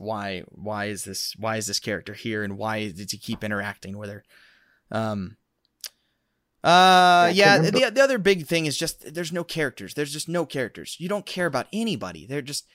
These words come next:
Speaker 1: e-, all the actors are great, and they're all doing a great job, but, and the, the di-, you know, the inter-, like, I guess the, the dialogue, when you can hear it, is, is fi-, is fine. Um, but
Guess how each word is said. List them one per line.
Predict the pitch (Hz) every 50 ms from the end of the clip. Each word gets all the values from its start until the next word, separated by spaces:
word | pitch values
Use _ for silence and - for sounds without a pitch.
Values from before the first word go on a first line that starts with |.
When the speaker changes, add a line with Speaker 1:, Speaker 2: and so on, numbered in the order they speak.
| _ - -
Speaker 1:
e-, | 185 214 -
all | 156 202 240
the | 233 214 196
actors | 214 233 - 202 147 -
are | 123 104
great, | - 170 220 233 208 - -
and | 120 127
they're | 139 147 156
all | 170 165
doing | 180 185 175 151
a |
great | 135 160 160 147 -
job, | - 151 165 196 196 147 117 -
but, | 143 139 131 - _ _ _ _ _ _ _ _ _ _ _ _ _ _ _ _ _ -
and | 156 156 156
the, | 139 - -
the | 151 156 151
di-, | 135 143 135 110 -
you | 170 160
know, | 147 135 127
the | 131 135 143
inter-, | 151 - -
like, | 107 139 127 98 127 131 120 - 127
I | 120 101 117
guess | 120 135 127 - -
the, | - 104 - _
the | - 104 107
dialogue, | 90 - 117 117 123 123 120 117 110 107 104 95
when | 113 123 123
you | 107
can | - 95
hear | - - 156 143
it, | 107 - _ -
is, | - 101 92 - - -
is | 110 -
fi-, | - - - 135 - -
is | - 113 -
fine. | - - 127 127 110 92 92 92 95 - _ _ _ -
Um, | 113 113 110 107 98 82 - _ _ _ _ _ _ _ _ _ _ _ _ _
but | - 165 - _